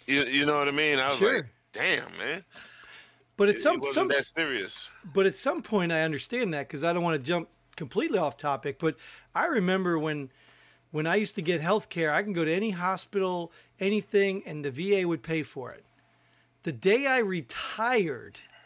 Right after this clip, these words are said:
Speaker 2: I paid for my health insurance. Now,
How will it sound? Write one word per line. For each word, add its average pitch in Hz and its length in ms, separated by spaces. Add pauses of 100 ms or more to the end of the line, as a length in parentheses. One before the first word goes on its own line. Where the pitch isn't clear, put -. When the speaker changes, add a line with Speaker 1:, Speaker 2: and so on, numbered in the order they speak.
(760)
Speaker 2:
I 160 160
paid 147 320
for 135 80
my 127 120
health 120 220
insurance. 110 520 (360)
Now, 190 340